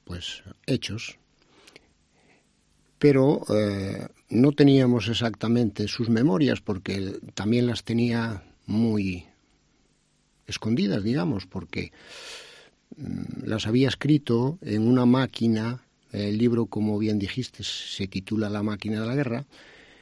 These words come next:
y esa, esa máquina de la guerra es una Hispano Olivetti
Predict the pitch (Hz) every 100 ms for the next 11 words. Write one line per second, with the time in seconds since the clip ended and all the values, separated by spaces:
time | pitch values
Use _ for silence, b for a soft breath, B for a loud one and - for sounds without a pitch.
0 | b b _ - 123 127 143 - 127 131
1 | 131 - _ _ - 127 - 127 135 -
2 | 123 123 127 127 117 117 123 123 - 117
3 | 113 110 110 - 127 123 120 120 - 107
4 | 110 135 123 117 127